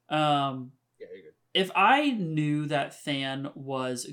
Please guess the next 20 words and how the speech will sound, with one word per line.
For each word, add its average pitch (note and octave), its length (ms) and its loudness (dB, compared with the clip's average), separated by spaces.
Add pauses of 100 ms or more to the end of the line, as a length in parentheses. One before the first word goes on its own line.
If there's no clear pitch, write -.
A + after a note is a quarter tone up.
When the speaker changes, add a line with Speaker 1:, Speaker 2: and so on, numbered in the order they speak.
Speaker 1:
going C3+ 280 -4
to C#3 100 -8
do C3 160 -8
something C#3 640 -6
that C3+ 180 -6
required C3 500 -6
me C3+ 100 -4
to C3 60 -4
make B2+ 220 -6
a B2+ 60 -8
dex A#2+ 320 -10
save, C3+ 220 -6
like, B2+ 100 -8
if B2+ 80 -8
I D#3 100 -4
command C3 500 -6
him C3+ 140 -8
to B2+ 80 -10
do A#2+ 200 -8
it, C3+ 220 -10